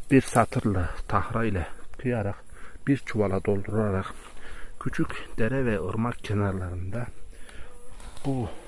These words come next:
çuvala kıydığımız sütleyen otlarını suya ıslayarak bu süt gibi maddenin suya erişmesini sağlamakta gerekmektedir.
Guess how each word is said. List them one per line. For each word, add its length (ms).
çuvala 340
kıydığımız 500
sütleyen 340
otlarını 600
suya 320
ıslayarak 720
bu 240
süt 220
gibi 260
maddenin 520
suya 420
erişmesini 580
sağlamakta 840
gerekmektedir. 760